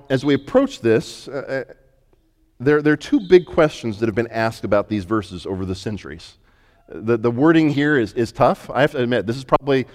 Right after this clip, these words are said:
the hardest passage of Hebrews I've had to deal with in, in this entire series we've been doing throughout two thousand twenty-two. Um, and so there's two questions here. The first is, who is committing this deliberate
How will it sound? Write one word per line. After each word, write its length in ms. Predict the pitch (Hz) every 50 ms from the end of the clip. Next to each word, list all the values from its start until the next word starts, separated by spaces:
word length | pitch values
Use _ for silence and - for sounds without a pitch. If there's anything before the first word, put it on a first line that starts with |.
| - - - -
the 60 | 123
hardest 340 | - - 131 131 135 131 -
passage 340 | - 131 120 117 - - 104
of 80 | 98
Hebrews 300 | 98 113 107 90 98 90
I've 100 | 101 101
had 140 | 95 104 98
to 80 | 95 92
deal 240 | 90 98 95 87 87
with 240 | 90 87 87 -
in, 240 | 92 98 98 95 -
in 120 | 98 98 98
this 160 | 95 92 98
entire 280 | 90 - 107 101 101
series 380 | 92 - - 95 92 92 87 -
we've 160 | 92 90 82
been 100 | 87 90
doing 220 | 85 92 92 90 87
throughout 320 | - - 98 90 - -
two 80 | - 90
thousand 300 | 95 92 92 - 90 85
twenty-two. 500 | - 95 87 87 - - 101 85 80 - _ _ _ _ _ _ _ _ _ _ _ _ _ _ _ _ _
Um, 440 | - 110 104 101 95 92 90 90 90 -
and 80 | 123 127
so 100 | - 160
there's 220 | 147 147 139 -
two 240 | - - - 294 -
questions 500 | - - - 123 110 - - 117 110 -
here. 180 | - 123 131 147
The 100 | 156 -
first 320 | - 254 285 277 - -
is, 180 | 165 156 - - - - - - - _
who 240 | - - 262 269 285
is 140 | 294 - -
committing 580 | - - 196 175 170 180 175 180 180 180 175
this 240 | 147 139 143 139 -
deliberate 500 | - 135 123 123 147 143 151 165 165 160